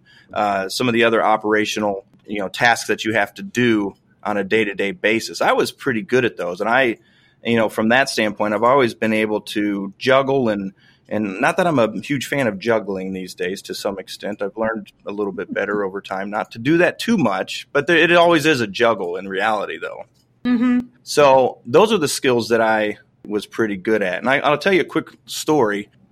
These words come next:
Speaker 1: Two thousand one, when I first started my company, my very first client, or I guess one of my very first clients was, uh, ExactTarget. And you may have heard of them. They were a great email marketing company that sold to Salesforce, right?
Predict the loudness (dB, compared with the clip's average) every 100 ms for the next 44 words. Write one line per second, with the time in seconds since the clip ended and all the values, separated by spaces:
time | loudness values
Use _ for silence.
0 | _ -4 0 2 2 0 2 2 2 2
1 | 2 0 0 -2 2 0 0 -6 -4 -4
2 | -2 -4 -2 0 2 0 0 -2 -2 -4
3 | 0 0 0 0 0 0 -2 -2 -2 0
4 | -2 -2 -2 -2 -6 -8 -4 -4 -4 -8
5 | -4 -2 -2 -6 -16 _ _ _ -12 -8
6 | 0 0 0 2 0 0 -12 _ -8 -4
7 | -2 0 2 2 0 -4 -4 -2 -4 -2
8 | 0 0 0 0 0 -2 -2 -6 -4 -4
9 | -4 -6 -4 -4 -4 -4 -2 -2 -2 -8
10 | -10 -10 -2 0 -2